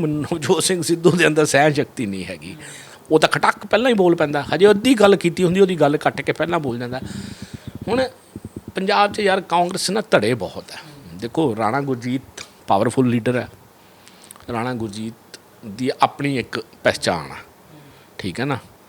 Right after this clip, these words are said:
ਆਪਣੀ ਇੱਕ ਸ਼ਾਨ ਹੈ। ਤੇ ਨ-, ਨਵਜੋਤ ਸਿੰਘ ਸਿੱਧੂ ਨੇ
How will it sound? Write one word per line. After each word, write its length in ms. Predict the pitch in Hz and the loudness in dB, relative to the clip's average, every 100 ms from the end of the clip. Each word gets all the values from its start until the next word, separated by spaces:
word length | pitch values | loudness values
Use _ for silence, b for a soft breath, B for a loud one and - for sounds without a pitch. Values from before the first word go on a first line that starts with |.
| b b b 127 | b b b -2
ਆਪਣੀ 260 | - 165 | 0 -2
ਇੱਕ 160 | 143 - | -2 -2
ਸ਼ਾਨ 420 | - 127 117 98 | 0 0 0 -2
ਹੈ। 140 | - - - - - b b b b b _ _ _ - 87 98 95 - _ - | -6 -16 -20 -20 -20 b b b b b _ _ _ -20 -20 -20 -20 -20 _ -8
ਤੇ 340 | - - 185 - - - - - - - - - | 0 0 0 -4 -18 -20 -20 -20 -20 -20 -20 -8
ਨ-, 180 | 160 147 - 156 | -6 -6 -10 -8
ਨਵਜੋਤ 420 | 135 123 139 147 | -6 -2 2 2
ਸਿੰਘ 180 | - 156 | 0 -4
ਸਿੱਧੂ 340 | 123 143 156 | -4 0 0
ਨੇ 320 | 151 143 135 | 2 0 0